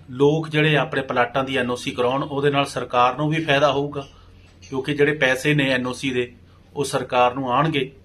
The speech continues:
ਜੇ ਕੋਈ ਦੋ ਹਜ਼ਾਰ ਪੱਚੀ ਦਾ ਮਾਲਕ ਬਣ ਗਿਆ ਆ, ਜੇ ਉਹ, ਉਹਦੀ ਕਿਸੇ ਕਾਰਨ ਵਸ਼ ਐਨ ਓ ਸੀ ਨਹੀਂ ਹੋ ਪਾ ਰਹੀ, ਤਾਂ ਉਹਨੂੰ, ਉਹਨੂੰ ਚਾਹੀਦਾ ਆ ਸਰਕਾਰ ਨੂੰ ਕਿ ਕਿਸੇ ਤਰ੍ਹਾਂ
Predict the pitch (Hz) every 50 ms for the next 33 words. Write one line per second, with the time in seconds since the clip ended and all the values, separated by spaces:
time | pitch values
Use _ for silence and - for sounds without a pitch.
0 | - - - - - - - - - 120 110 139 143 143 160 151 143 143 135 123
1 | 147 151 147 - - 139 - - - 151 151 151 143 139 135 131 - - - 123
2 | 123 127 135 135 139 135 143 127 127 131 139 139 143 139 127 123 117 113 110 113
3 | 110 110 131 139 139 139 143 143 147 147 - - - - - - - - - 135
4 | 143 143 156 160 165 165 - - - - _ _ - - - 147 143 151 160 151
5 | 147 143 135 135 131 135 135 135 135 131 - - 143 139 135 135 - - - -
6 | - - - - - - 131 127 135 139 135 - - 151 139 131 170 170 175 -
7 | 147 143 131 135 127 127 123 135 151 151 160 160 - - 147 139 147 151 165 165
8 | 160 151 - - - - - - 143 147 151 165 165 175 170 175 175 165 160 175
9 | 180 180 175 165 151 143 143 - 127 123 - 135 123 123 123 127 135 151 175 -
10 | - - - - - _ - - 160 156 151 175 170 180 190 185 175 165 135 135
11 | 139 151